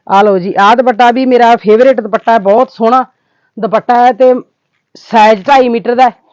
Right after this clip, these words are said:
ਇਹ ਸਾਰੇ ਦੋ ਸੌ ਵਾਲੇ ਦੁਪੱਟੇ ਨੇ। ਇਹਨਾਂ ਦੇ ਵਿੱਚ ਵੀ ਤੁਹਾਨੂੰ ਪੰਜ ਕਲਰ ਮਿਲਣਗੇ, ਐਦਾਂ ਜਿਵੇਂ ਕਰੀਮ ਕਲਰ ਮਿਲੂਗਾ, ਕਰੀਮ ਕਲਰ ਬਹੁਤ ਪਿਆਰਾ ਹੈਗਾ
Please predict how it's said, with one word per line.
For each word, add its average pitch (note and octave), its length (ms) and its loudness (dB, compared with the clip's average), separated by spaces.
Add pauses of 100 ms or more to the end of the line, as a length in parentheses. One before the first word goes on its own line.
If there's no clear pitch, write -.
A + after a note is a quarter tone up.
(520)
ਇਹ B3 160 0
ਸਾਰੇ C4+ 300 2
ਦੋ A#3+ 140 2
ਸੌ A#3 140 -2
ਵਾਲੇ A#3 140 4
ਦੁਪੱਟੇ G3 360 -2
ਨੇ। A#3 120 0 (360)
ਇਹਨਾਂ B3 260 2
ਦੇ D4+ 80 0
ਵਿੱਚ C4+ 200 -6
ਵੀ C#4 120 -6
ਤੁਹਾਨੂੰ C4 280 -2
ਪੰਜ B3 220 0
ਕਲਰ B3+ 280 2
ਮਿਲਣਗੇ, C4+ 420 0 (340)
ਐਦਾਂ A#3 320 0
ਜਿਵੇਂ A#3+ 240 -6
ਕਰੀਮ B3 340 -4
ਕਲਰ B3 280 -2
ਮਿਲੂਗਾ, B3 360 -2
ਕਰੀਮ A3+ 320 -8
ਕਲਰ A#3+ 240 -4
ਬਹੁਤ A#3 220 -4
ਪਿਆਰਾ A#3+ 260 0
ਹੈਗਾ A#3+ 180 0